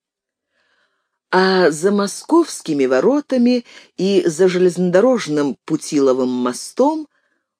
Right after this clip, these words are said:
уже начиналось широкое и пустынное шоссе, по сторонам которого тянулись ряды однообразных деревянных домов вперемешку с кирпичными, такими же однообразными,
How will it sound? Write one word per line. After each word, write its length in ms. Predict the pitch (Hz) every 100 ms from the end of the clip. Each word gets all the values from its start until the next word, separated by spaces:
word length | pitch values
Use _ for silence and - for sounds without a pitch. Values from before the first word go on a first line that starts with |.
| _
уже 400 | - 147 - 165
начиналось 600 | 247 269 - 208 151 196
широкое 720 | - - 127 131 202 - 208 208
и 40 |
пустынное 800 | - 139 - - 135 160 170 180
шоссе, 720 | - 185 - - 180 123 117 _ _ _ -
по 80 | 139
сторонам 540 | - 123 123 147 214
которого 580 | 202 196 202 185 180 185 - _
тянулись 480 | - 151 196 254 240
ряды 540 | 185 160 143 214 220 - _
однообразных 1300 | - 151 131 127 117 110 110 170 233 - 196 208 - _ _
деревянных 880 | 131 139 135 120 151 165 160 151 123
домов 560 | 120 117 165 262 - _ _ _ _ _ _
вперемешку 1000 | - - 170 165 156 254 262 - 220 220 - _ _ _ _
с 220 | - - -
кирпичными, 1040 | 214 190 - 160 151 - 143 135 135 131 - -
такими 380 | 285 302 294 165
же 160 | 139
однообразными, 1200 | 127 120 131 135 131 135 131 123 127 123 123 113